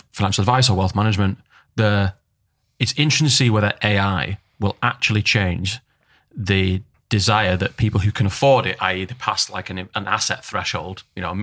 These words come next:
take, call it a million quid or five hundred grand or a hundred grand, whether it will change their desire to have a human being that they are talking to and they think is making the decisions, or is there, is there, is there a conduit to the decisions that are made at the organisation? Because this, it seems still,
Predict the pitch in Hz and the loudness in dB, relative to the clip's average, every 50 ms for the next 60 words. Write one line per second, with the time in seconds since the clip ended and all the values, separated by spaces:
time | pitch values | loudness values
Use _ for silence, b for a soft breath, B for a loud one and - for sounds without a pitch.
0 | - - - - 101 - - 95 - 95 98 92 92 92 90 - 98 95 87 - | -8 -8 -6 -6 -6 -6 -6 -6 -6 -4 -4 -4 -4 -4 -4 -4 -4 -4 -4 -2
1 | 98 92 90 92 90 90 - 90 87 90 90 90 95 90 95 90 - 87 82 80 | -4 -4 -4 -4 -8 -8 -6 -4 -4 -4 -4 -2 -4 -4 -4 -4 -6 -6 -8 -8
2 | 90 98 - B B B B B B B B B B B B - 110 110 - - | -8 -12 -14 B B B B B B B B B B B B 0 0 2 2 0
3 | 101 - - 120 107 104 101 98 90 - 101 98 90 92 95 98 95 92 - - | 0 0 2 2 2 2 0 0 0 0 0 0 0 0 0 0 0 -2 -4 -4
4 | 98 - 104 92 92 85 - - 107 107 104 101 101 98 92 101 104 101 82 - | -6 -4 -4 -4 -4 -4 -4 -2 0 0 0 0 0 0 0 0 -2 -2 -4 -8
5 | 92 95 - _ _ _ _ _ _ _ - 95 92 98 92 98 92 92 92 90 | -12 -18 -20 _ _ _ _ _ _ _ -4 -4 -2 -2 0 0 0 0 -2 -4
6 | 92 _ _ _ _ _ _ - - - - - 123 120 123 123 - 101 101 - | -6 _ _ _ _ _ _ -10 -8 -6 -2 0 2 2 2 2 0 0 0 0
7 | 90 87 98 104 - B B B B B B B 95 92 90 87 101 95 92 92 | -2 -2 -4 -4 -8 B B B B B B B -4 -2 -2 0 2 2 2 0
8 | 90 - - - - 131 107 98 98 - 101 - - 92 90 - - 95 92 98 | -2 -4 -6 -4 -2 0 0 0 -2 -2 -2 -2 -2 -2 -2 -2 -2 -4 -2 -2
9 | 98 - - 151 131 123 127 117 107 104 95 104 101 95 107 107 101 95 B B | -2 0 0 2 2 2 2 2 2 0 0 -2 -2 -2 -2 -2 -2 -2 B B
10 | B B B - 107 95 - 107 101 101 98 95 95 - _ _ _ b b b | B B B -8 -8 -4 -4 -2 -2 0 -2 -2 -4 -8 _ _ _ b b b
11 | b b b 113 107 110 113 - - 131 123 120 104 104 92 82 - - _ _ | b b b -2 -2 -2 -2 -2 -2 0 0 2 2 0 -2 -2 -6 -8 _ _
12 | - - - 101 90 101 98 95 - 110 101 95 92 87 - - 95 95 95 95 | -6 -4 -2 -2 -2 -2 -2 -2 -2 -2 -2 -2 -4 -6 -6 -4 -2 -2 -2 -2
13 | - 98 92 92 87 95 92 90 87 85 90 90 90 - 101 95 92 98 - 101 | -4 -4 -4 -4 -4 -6 -6 -6 -6 -6 -6 -6 -4 -4 -4 -4 -6 -4 -4 -4
14 | 95 90 - - 107 101 - - - - - - - - - - 127 123 131 131 | -4 -4 -4 -4 -4 -4 -6 -6 -10 -10 -10 -10 -8 -4 0 2 4 4 6 6
15 | 123 - - - - 123 123 98 - 107 110 - | 4 4 2 2 2 2 2 2 2 0 -2 -2